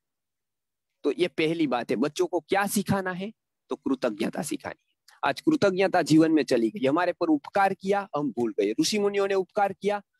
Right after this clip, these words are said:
हम भूल गए। हम कुछ नहीं करते। देखिए, राजेश्वर राव जी, अ,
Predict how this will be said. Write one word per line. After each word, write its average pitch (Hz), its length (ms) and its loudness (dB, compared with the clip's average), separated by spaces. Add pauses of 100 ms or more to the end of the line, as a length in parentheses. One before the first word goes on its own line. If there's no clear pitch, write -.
(180)
हम 151 180 -4
भूल 120 220 2
गए। - 180 -12 (680)
हम 175 120 -4
कुछ 226 300 -2
नहीं 208 180 2
करते। 151 300 0
देखिए, 180 240 0
राजेश्वर 175 420 -2
राव 160 260 -4
जी, 143 240 2 (400)
अ, 135 160 0